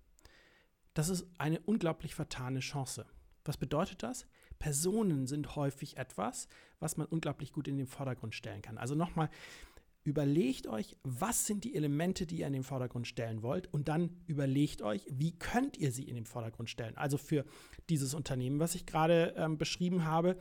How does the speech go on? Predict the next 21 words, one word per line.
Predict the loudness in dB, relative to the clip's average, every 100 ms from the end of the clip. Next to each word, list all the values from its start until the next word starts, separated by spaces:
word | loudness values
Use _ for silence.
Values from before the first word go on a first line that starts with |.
| -4 -20 -12 0
wäre | 2 4
das | 2 0
jetzt | -2 0
wichtig, | 0 0 -4 -4 -4
diesen | 0 4 4 4
Gründer | 2 2 4 2 2 -6 -20 -6 4
immer | 6 8 6 2
wieder | -4 0 4 6 6
präsent | 0 -4 -2 -4 -4
zu | -4
machen, | -4 -6 -10 -14 -18 -20 -14 -2
ihn | 0 0
sprechen | 0 -2 0
zu | -2 -2
lassen, | -4 -6 -8 -10 -8
ähm, | -4 0 0 0
ihn | 4 6
vielleicht | 6 2 2 2
bloggen | 2 2 0
zu | -2
lassen, | -2 -4 -4